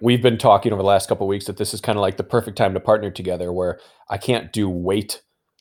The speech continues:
bearing too much on my knee right now, but with the band work, I'm gonna use that as,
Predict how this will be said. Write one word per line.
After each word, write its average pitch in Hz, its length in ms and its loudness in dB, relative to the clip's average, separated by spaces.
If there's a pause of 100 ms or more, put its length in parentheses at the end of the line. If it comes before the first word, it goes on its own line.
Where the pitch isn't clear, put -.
(300)
bearing 87 560 0
too 110 180 0
much 90 240 2
on 95 100 6
my 90 100 0
knee 98 200 0
right 90 160 2
now, 90 180 4
but 90 240 2
with 101 140 -4
the 98 80 2
band 95 360 0
work, 87 240 0
I'm 92 100 2
gonna 92 140 0
use 95 260 0
that 92 360 4 (100)
as, 92 360 -2